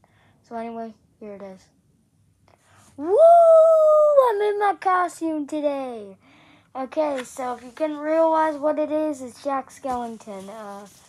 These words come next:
let me just put the gloves on real quick. I'm gonna have to take these off before the reco-, after the recording because these things cannot touch anything. It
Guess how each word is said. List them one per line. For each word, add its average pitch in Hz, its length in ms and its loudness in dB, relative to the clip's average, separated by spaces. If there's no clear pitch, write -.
let 226 140 -16
me 226 60 -16
just 226 160 -16
put 233 120 -20
the 240 140 -18
gloves 208 420 -16
on 202 300 -20
real 208 160 -20
quick. 226 300 -16
I'm 214 120 -20
gonna 233 200 -16
have 208 340 -20
to - 180 -20
take - 240 -20
these 202 240 -20
off 208 260 -20
before 226 280 -20
the 208 200 -18
reco-, 254 300 -20
after 226 340 -18
the 214 140 -20
recording 220 600 -18
because 208 520 -16
these 277 260 -10
things 226 440 -16
cannot 240 440 -16
touch - 720 -8
anything. 220 600 -18
It - 80 -20